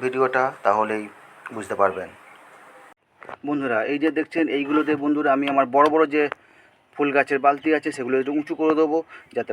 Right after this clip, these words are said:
বাইরে থেকে একটা সুন্দর লুক হয় এবং বাইরে থেকে সুন্দরভাবে দেখা যায়। সেই কাজই বন্ধুরা আমি শুরু করেছি। দেখুন, আমি আমার একদিকে ফুল গাছগুলো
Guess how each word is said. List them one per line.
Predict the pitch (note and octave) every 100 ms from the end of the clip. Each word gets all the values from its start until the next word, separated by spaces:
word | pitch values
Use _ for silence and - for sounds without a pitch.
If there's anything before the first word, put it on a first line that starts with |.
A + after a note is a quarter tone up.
| G#2+
বাইরে | A#2+ B2
থেকে | B2+ B2
একটা | C3+ B2
সুন্দর | D3+ D3+ D3+ D3
লুক | D3+ D3 D#3
হয় | D3+ - - _ - _ _
এবং | A#2 A#2+
বাইরে | A#2 A#2+
থেকে | B2 B2
সুন্দরভাবে | C#3 C#3 C#3 C3+
দেখা | C#3 D3+
যায়। | D3+ E3 - - -
সেই | C3
কাজই | C#3+ C#3+ C#3
বন্ধুরা | C#3 C#3
আমি | C#3 -
শুরু | D3+ D3+
করেছি। | D#3+ D#3+ F3 D#3
দেখুন, | D#3 D#3
আমি | C3+ C3+ C3 - - A#2
আমার | A#2+ B2+
একদিকে | B2+ B2+ C3 C#3 B2+ - - - -
ফুল | - C#3+
গাছগুলো | C#3+ C3+ C3+